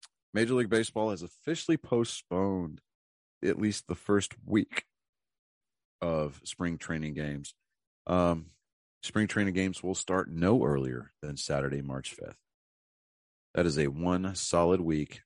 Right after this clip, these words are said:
of spring training games. Now, granted, these are spring training in the fullest sense of the term spring training, where the starters that you see coming back from the last year may play an inning, you know,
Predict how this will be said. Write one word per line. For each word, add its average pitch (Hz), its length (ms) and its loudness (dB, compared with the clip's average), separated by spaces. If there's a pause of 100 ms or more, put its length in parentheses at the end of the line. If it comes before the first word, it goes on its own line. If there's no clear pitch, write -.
(160)
of 76 360 -4
spring 76 340 -6
training 69 320 -8
games. 62 360 -12
Now, 76 180 0
granted, 87 480 2
these 87 200 2
are 80 200 2 (560)
spring 123 340 4
training 101 380 4
in 85 100 4
the 82 100 0
fullest 87 400 2
sense 87 260 -2
of 76 60 -6
the 80 100 -6 (100)
term 82 300 2
spring 82 300 -2
training, 78 340 -2
where 73 120 0
the 67 60 -6
starters 82 520 2
that 69 180 -12
you 78 80 -4
see 78 240 -2
coming 78 300 -2
back 76 240 0
from 76 160 -10
the 71 60 -4
last 73 360 -2
year 73 180 -2
may 69 200 -4
play 73 320 -4
an 69 160 -6
inning, 73 400 -2 (960)
you 80 120 2
know, 73 340 0